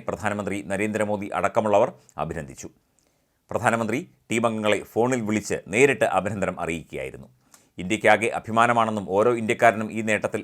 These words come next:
അഭിമാനിക്കുന്നു എന്നുമാണ് പ്രധാനമന്ത്രി നേരത്തെ വീഡിയോ സന്ദേശത്തിലൂടെ പറഞ്ഞത്. ഇന്ത്യൻ ക്രിക്കറ്റ് ടീമിനെക്കുറിച്ച്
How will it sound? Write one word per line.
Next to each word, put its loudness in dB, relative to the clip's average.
അഭിമാനിക്കുന്നു 0
എന്നുമാണ് -2
പ്രധാനമന്ത്രി -4
നേരത്തെ -2
വീഡിയോ 0
സന്ദേശത്തിലൂടെ -6
പറഞ്ഞത്. -6
ഇന്ത്യൻ -4
ക്രിക്കറ്റ് -4
ടീമിനെക്കുറിച്ച് -4